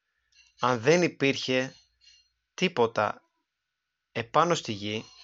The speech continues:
και στον αέρα που να αντιτίθεται στην οικοδομή του Θεού, το πνεύμα θα ήταν αρκετό.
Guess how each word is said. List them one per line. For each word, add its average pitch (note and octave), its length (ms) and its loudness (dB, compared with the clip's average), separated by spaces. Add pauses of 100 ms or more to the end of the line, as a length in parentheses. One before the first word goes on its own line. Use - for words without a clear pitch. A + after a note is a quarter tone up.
(640)
και B2 100 -6
στον B2 260 -2
αέρα B2+ 520 2 (1300)
που - 120 -6
να B2+ 100 2
αντιτίθεται A#2+ 880 2 (560)
στην - 240 -2
οικοδομή B2 480 0
του A#2+ 100 -14
Θεού, A2 480 -4 (4000)
το C3+ 140 0
πνεύμα D#3 440 4
θα C#3 180 4
ήταν C#3+ 500 0
αρκετό. B2 680 -2